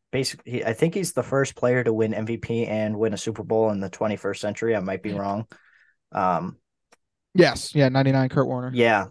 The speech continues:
Speaker 1: Mm-hmm. So, basically, yes, Brady has one more championship, but first five years, Patrick Mahomes has the best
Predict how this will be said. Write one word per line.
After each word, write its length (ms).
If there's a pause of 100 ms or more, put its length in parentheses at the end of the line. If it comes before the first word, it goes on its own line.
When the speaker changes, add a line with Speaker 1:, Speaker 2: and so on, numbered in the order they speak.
Speaker 1:
Mm-hmm. 220 (200)
So, 500 (420)
basically, 720 (840)
yes, 240
Brady 320
has 200
one 180
more 120
championship, 680
but 220
first 380
five 320
years, 340
Patrick 400
Mahomes 480
has 240
the 80
best 280